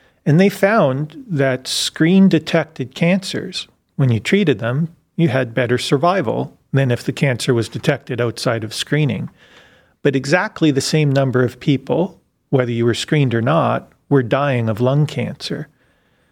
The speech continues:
So the outcome you're looking for, the true benefit, is that fewer people die of the disease you're screening for, in this case, lung cancer.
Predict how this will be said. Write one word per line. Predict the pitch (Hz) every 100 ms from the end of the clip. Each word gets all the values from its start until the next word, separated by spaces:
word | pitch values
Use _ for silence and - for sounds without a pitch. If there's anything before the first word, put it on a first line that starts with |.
| _ _
So | - 156
the | 147
outcome | 202 226 - 175
you're | 143
looking | 131 147 165 147
for, | 127 - 123
the | 131 127
true | 120 - 185 170
benefit, | 139 160 160 - 120 -
is | 147 110
that | 113 110
fewer | - 170 170 175
people | 175 147 143 139
die | 131 160 143 110 110 131
of | - 139 117
the | 123
disease | 127 110 120 113
you're | 127 110
screening | - - 147 147 123
for, | - - 123 127
in | 143 131
this | 120
case, | - 123 123 - -
lung | 123 123 120
cancer. | 147 117 - - 156